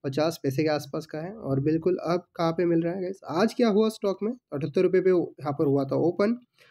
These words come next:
अठहत्तर रुपये का हाई था और लो था चौहत्तर रुपये पचहत्तर पैसे का। मार्केट कैप है अठारह पॉइंट उन,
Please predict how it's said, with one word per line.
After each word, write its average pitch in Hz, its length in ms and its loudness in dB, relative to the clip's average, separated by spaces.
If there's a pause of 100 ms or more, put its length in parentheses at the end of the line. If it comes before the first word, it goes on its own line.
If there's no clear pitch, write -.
(240)
अठहत्तर 185 260 2
रुपये 226 160 4
का 226 100 4
हाई 180 240 4
था 190 200 -2
और 160 300 0
लो 190 180 4
था 214 340 -2
चौहत्तर 165 360 2
रुपये 175 220 2
पचहत्तर 160 520 -2
पैसे 156 300 0
का। 220 160 -6 (140)
मार्केट 143 380 0
कैप 185 220 2
है 180 120 2
अठारह 180 180 0
पॉइंट 180 260 0
उन, 151 360 0